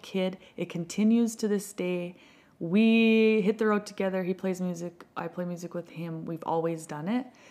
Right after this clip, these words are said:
So that's, like, so special and has been wonderful. There's not been one thing about that that hasn't been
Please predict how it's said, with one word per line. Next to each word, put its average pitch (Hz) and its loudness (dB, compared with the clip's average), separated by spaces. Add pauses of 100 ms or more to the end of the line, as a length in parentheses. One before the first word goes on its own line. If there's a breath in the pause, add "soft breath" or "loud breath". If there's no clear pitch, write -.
(240 loud breath)
So - 0 (300)
that's, 190 -2
like, 190 -4
so 170 0
special 240 -2 (380 loud breath)
and 180 -4
has 170 -2
been 160 -2
wonderful. 147 -6
There's 185 2
not 180 0
been 180 0
one 180 0
thing 185 -2
about 156 -4
that 147 -8
that 147 -8
hasn't 143 -8
been 135 -8